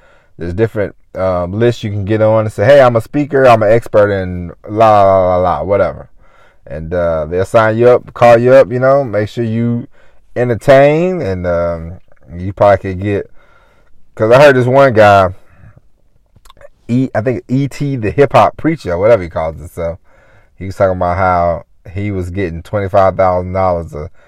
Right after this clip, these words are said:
speaking event, and then somebody said, "Why don't you go for a hundred?" And he said, "Oh, I'm gonna have to do that." Now he, I think, I guess he gets, like, a hundred thousand, two hundred thousand dollars just to speak, you know? So can you just imagine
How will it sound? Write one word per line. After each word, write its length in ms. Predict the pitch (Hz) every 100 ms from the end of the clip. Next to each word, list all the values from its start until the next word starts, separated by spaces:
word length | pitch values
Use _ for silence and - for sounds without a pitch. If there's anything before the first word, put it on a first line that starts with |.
| _ _
speaking 480 | - - 143 123
event, 400 | 87 73 85 80 -
and 160 | - 78
then 300 | 82 80 76
somebody 400 | - 95 90 87
said, 300 | - 82 76 - - - -
"Why 100 | 82
don't 140 | 98
you 80 | 104
go 120 | 107
for 160 | - 117
a 80 |
hundred?" 440 | 123 160 127 80 -
And 120 | -
he 100 | 87
said, 240 | - 65 60 -
"Oh, 80 | 65
I'm 320 | 58 - 95
gonna 60 |
have 120 | 87 -
to 80 |
do 240 | 85 113 113
that." 320 | 110 110 - _ _ _ _ -
Now 200 | 82 92
he, 160 | 95
I 140 | 76 87
think, 240 | 90 90
I 140 | 90
guess 260 | 90 107 -
he 120 | 98
gets, 260 | 92 98 -
like, 220 | 90 82
a 60 | 87
hundred 300 | 95 92 87
thousand, 440 | 92 95 92 87
two 140 | 107
hundred 220 | 101 95 87
thousand 340 | 95 104 98
dollars 480 | 98 101 87 85 - _ 104
just 240 | 104 120
to 80 | 95
speak, 360 | - - 131 -
you 80 | 69
know? 220 | 82 95 - - - _ _
So 200 | - 98
can 220 | - 131
you 140 | 156 165
just 240 | 151 -
imagine 840 | 107 110 127 127 110 117 113 113